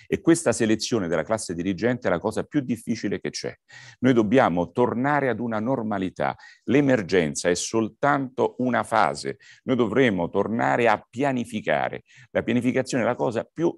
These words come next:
importante, perché, eh, dà alla, alla, alla città un ordine,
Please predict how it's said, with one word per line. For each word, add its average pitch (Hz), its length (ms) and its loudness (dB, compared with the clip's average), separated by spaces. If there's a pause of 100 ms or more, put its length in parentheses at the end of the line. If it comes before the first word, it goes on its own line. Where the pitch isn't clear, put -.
importante, 92 840 -2
perché, 107 400 0 (500)
eh, - 280 6
dà 113 480 4
alla, 87 560 4
alla, 90 360 0
alla 98 200 2
città 110 580 0 (380)
un 135 120 0
ordine, 78 600 -4